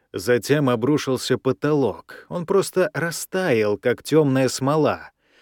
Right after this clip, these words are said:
а затем рассыпался на сотни сотен летучих мышей, чьи крылья тихо зашуршали, едва они выскользнули в окно.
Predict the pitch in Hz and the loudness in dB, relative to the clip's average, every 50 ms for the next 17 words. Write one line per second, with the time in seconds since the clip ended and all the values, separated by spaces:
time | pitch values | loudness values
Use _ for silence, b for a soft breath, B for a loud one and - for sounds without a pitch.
0 | _ _ - 110 107 104 120 117 - 160 156 131 120 120 - - 156 160 - 151 | _ _ -8 -4 0 0 2 2 2 2 4 4 4 2 2 2 0 0 2 0
1 | 135 - - 143 147 139 135 131 - - 180 180 - 170 165 139 - - - 185 | 0 0 0 0 0 0 -2 -2 -4 -4 -4 -4 -4 -6 -6 -6 -6 -4 -2 -2
2 | 185 165 - 180 165 160 160 165 156 - - 165 - - - 139 - - 147 147 | 0 0 0 0 0 2 2 0 0 0 -2 -4 -2 -2 -4 -6 -4 -2 -2 -2
3 | 131 - - - 143 131 107 90 80 - _ _ _ _ _ _ _ _ _ _ | -2 -2 -2 -2 0 0 0 -2 -4 -10 _ _ _ _ _ _ _ _ _ _
4 | _ _ _ - - 127 131 123 120 117 - - 123 123 147 151 143 123 110 110 | _ _ _ -8 -2 0 2 2 2 0 -2 0 2 2 4 4 2 2 0 -2
5 | 110 95 - - 135 - - 123 104 120 131 113 - 139 151 - - - 170 135 | -4 -2 -2 -2 0 0 0 0 0 0 -2 0 0 -2 -2 -2 -2 0 0 2
6 | 120 110 101 92 b b b b b b 123 104 113 120 101 104 101 110 123 135 | 2 0 -2 -4 b b b b b b -4 -2 -2 -2 0 0 0 2 2 2
7 | 147 147 151 165 160 135 98 92 104 117 123 - - 135 127 117 110 127 135 135 | 0 0 0 0 0 0 0 0 0 0 -2 0 -2 -2 -2 -2 0 0 2 2
8 | 127 131 - - - 113 123 127 - - 117 101 87 | 2 0 -2 -4 -4 -2 -2 -2 -2 -4 -10 -12 -12